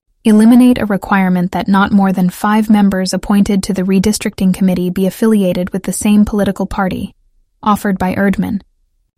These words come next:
require that statements of intent on bills be submitted to the appropriate committee chairperson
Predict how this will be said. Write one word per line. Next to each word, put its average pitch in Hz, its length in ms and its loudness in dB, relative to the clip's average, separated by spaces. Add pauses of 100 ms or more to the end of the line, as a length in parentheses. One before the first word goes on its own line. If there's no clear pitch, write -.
(120)
require 220 460 -4
that 202 160 -4
statements 226 460 -2
of 202 100 -4
intent 196 380 -2
on 180 160 -4
bills 180 420 -8 (380)
be 214 100 -4
submitted 214 480 0
to - 100 -10
the 196 140 -2
appropriate 214 480 -6
committee 196 340 -2
chairperson 185 720 -8